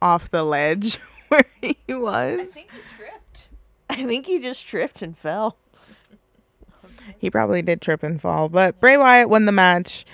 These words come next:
Speaker 1: Uh, and then the puppets, there was a projection of the puppets from the Firefly Funhouse behind Bray Wyatt,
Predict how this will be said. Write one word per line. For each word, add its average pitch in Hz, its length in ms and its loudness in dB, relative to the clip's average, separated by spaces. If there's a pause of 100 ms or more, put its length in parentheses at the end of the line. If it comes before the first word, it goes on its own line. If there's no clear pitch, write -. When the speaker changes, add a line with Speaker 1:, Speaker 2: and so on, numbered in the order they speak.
(580)
Speaker 1:
Uh, 180 260 4
and 190 120 2
then 262 120 2
the 262 80 0
puppets, - 580 0
there 196 160 0
was 202 120 0
a 196 300 0
projection 190 480 -2
of 180 120 -10
the - 80 -4
puppets - 600 -6
from 170 460 -6
the 170 300 -8
Firefly 170 540 -6
Funhouse 92 720 -10
behind 185 480 -6
Bray 185 140 -4
Wyatt, - 380 -8